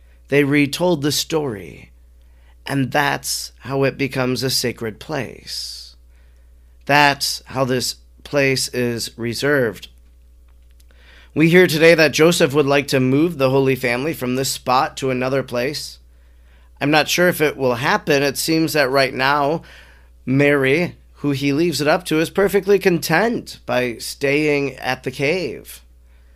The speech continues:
But in the scriptures, it says that when the three kings come, they enter a house. So this wouldn't qualify as a house. One would then think that they do make this eventual move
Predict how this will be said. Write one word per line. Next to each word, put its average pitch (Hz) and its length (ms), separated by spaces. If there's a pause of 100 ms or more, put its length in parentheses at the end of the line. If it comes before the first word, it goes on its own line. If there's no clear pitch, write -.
(400)
But 165 360
in 165 100
the 165 80
scriptures, 185 560
it 151 140
says 170 300
that 147 200
when 160 400
the 143 140
three 170 320
kings 156 400
come, 156 300
they 139 180
enter 147 340
a 123 100
house. 131 640 (1500)
So 160 220
this 147 260
wouldn't 151 340
qualify 165 580
as 120 180
a 117 80
house. 160 460 (480)
One 185 400
would 156 140
then 143 200
think 160 360
that 143 180
they 147 100
do 151 260
make 151 300
this 120 340
eventual 135 680
move 120 800